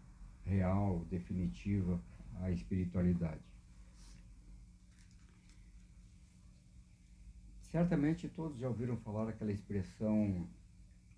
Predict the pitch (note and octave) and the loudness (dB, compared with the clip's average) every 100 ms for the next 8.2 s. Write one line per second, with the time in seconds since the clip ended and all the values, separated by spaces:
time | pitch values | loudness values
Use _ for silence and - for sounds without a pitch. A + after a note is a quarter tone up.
0 | - - - - - - - - - A#2+ | -20 -20 -20 -20 -20 -20 -20 -20 -4 -4
1 | C3+ - - A2 F2+ G2 C3 C3 B2+ A#2 | -4 -8 -4 -2 0 0 -2 0 0 0
2 | A2 G#2 F2 G#2+ A2 G#2+ G#2 - G#2+ - | 2 0 -2 -4 -4 -4 -8 -4 -6 -6
3 | - - - - - - - - G2+ C#3+ | -12 -14 -18 -20 -20 -20 -18 -6 -4 -4
4 | - - - - - - - - - - | -10 -20 -20 -20 -20 -20 -20 -20 -20 -20
5 | - - - - - - - - - A2+ | -20 -20 -20 -20 -20 -20 -20 -20 -10 -8
6 | A#2+ B2+ C#3+ - - D3 - B2+ F#2+ - | -2 0 0 -2 -6 -6 -4 -4 -6 0
7 | A#2+ G#2+ G2 G#2 C3 E3+ - - - - | 2 4 4 4 4 2 -2 -14 -20 -10
8 | G2 G2+ | -4 -4